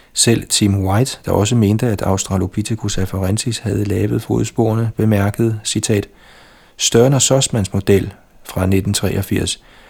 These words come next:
med den sammenkrøllede tå, som hos chimpansen, kræver en betragtelig variation i den vandrette tålængde på Laetoli-sporene. Denne er ikke tilfældet i de fossile fodspor." Citat slut.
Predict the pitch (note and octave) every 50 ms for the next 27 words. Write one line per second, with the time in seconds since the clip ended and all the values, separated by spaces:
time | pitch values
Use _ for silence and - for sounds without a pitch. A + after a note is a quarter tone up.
0 | - - _ - - - A#2 A2+ A2 G#2 G2 G#2 G2+ - - G#2 G2 G2 A#2+ C3
1 | - B2 A2+ G#2 G2 F#2+ F#2 - - G#2+ G#2 A2 C3 - - - - F#2+ F#2+ F#2+
2 | F#2+ G#2+ - G2+ - - - F#2+ F#2 - G#2+ A2+ B2+ - - A#2+ F#2 F#2 - -
3 | - - - - - - - - - - - - - _ _ _ - - G2 A2+
4 | A#2 B2+ A2+ G2 - F#2 - - G#2+ B2+ D3 - E3 D3+ A2+ F#2 F2+ - G#2 -
5 | - - A#2+ B2+ - - G#2 - G2 F#2 F2 F#2 G2+ A2 A2+ A2 - F#2+ - -
6 | - G#2 - G2 G#2+ G2+ B2+ - - - - G2 F#2+ F2+ F2+ - - F#2 F2+ F#2+
7 | G2 G2+ - - G2+ F#2 F2 G2+ G2 G2 G2 - - - - _ - - _ _
8 | _ - _ _ _ - _ _ _ _ - G#2 G2+ A2 C3 C#3+ C3 A2+ G2 F#2
9 | F#2 G2 C3 - - F#2+ F2 F2+ - - G#2+ G2+ G2 G2 G2 G2 F#2+ - F#2 -
10 | - G2 F2+ - G#2+ G2 - G2+ F#2+ F#2 - - G#2 F#2+ F2+ G2 G2 G2 - -
11 | - _ _ _ _ - - - - - F#2+ - F2+ - - - - G2 F#2 -